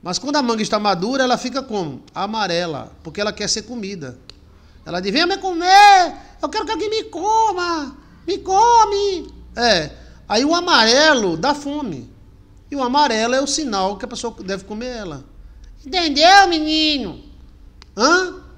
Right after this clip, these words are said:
Aí ela bota um amarelo bem intenso. A natureza já faz isso, nós é que é burro.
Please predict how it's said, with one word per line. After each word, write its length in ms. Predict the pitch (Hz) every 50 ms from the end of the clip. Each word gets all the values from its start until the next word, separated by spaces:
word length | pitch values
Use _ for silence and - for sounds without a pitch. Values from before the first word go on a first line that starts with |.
| - - - - - - - - - - - -
Aí 100 | 185 208
ela 200 | 247 262 294 269
bota 260 | 240 285 294 285 311
um 20 |
amarelo 440 | 311 302 294 294 269 269 277 285 269
bem 200 | 220 262 330 339
intenso. 580 | 330 - - 254 262 294 302 269 - - - 214
A 80 | 240
natureza 600 | 285 339 359 359 - 359 330 320 349 359 302 339
já 120 | 311 320 320
faz 380 | 320 330 339 311 247 185 185
isso, 320 | 247 302 349 349 - - 233
nós 240 | 233 269 311 320 302
é 80 | 320
que 80 | 320 330
é 60 | 320
burro. 600 | 277 262 294 320 349 370 349 254 208 160 131 -